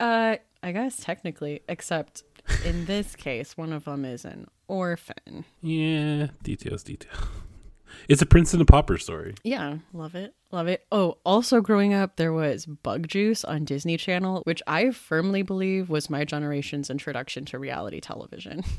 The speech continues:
Speaker 2: So Bug Juice was intentionally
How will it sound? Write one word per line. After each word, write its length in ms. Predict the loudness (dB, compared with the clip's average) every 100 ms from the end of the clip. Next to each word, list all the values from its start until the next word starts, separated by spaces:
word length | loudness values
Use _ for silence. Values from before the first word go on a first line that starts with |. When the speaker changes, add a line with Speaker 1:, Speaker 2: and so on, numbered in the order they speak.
| -10 -20 -20 _ -6
Speaker 2:
So 840 | 0 2 4 2 0 -2 -4 -10 _
Bug 380 | 0 4 4 4
Juice 560 | -2 -2 -4 -8 -12 -10
was 480 | -6 -4 -4 -6
intentionally 800 | -6 -8 -6 -6 -4 -2 2 2